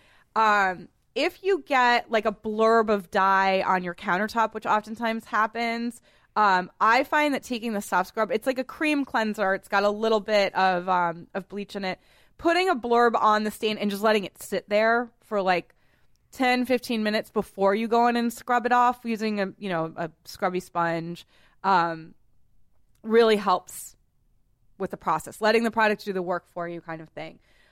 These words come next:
Um, one other thing I wanna say is I wanted, I'm, you know, I'll, I'll send you guys over to that Racked article 'cause it's really got everything as kind of a reference point. But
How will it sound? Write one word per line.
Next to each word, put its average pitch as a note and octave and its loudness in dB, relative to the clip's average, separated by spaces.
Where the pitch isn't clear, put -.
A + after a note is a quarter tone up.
Um, F#3+ 0
one C#4+ 4
other F#4 4
thing D#4 2
I C#4 2
wanna C4+ 2
say G3 0
is G#3 4
I G#3 0
wanted, A3 0
I'm, A3 2
you A#3+ -2
know, G#3+ 4
I'll, G#3 0
I'll A#3 2
send D#4 0
you E4+ 0
guys C#4 4
over A3+ -2
to - -18
that G#3 -2
Racked G3 0
article F#3 -4
'cause F#3 -10
it's F3+ -14
really G3 -4
got F#3 0
everything F#3 -4
as F3 -12
kind E3 -10
of E3 -10
a F3 -6
reference A3+ -2
point. F3 -8
But A#3+ 2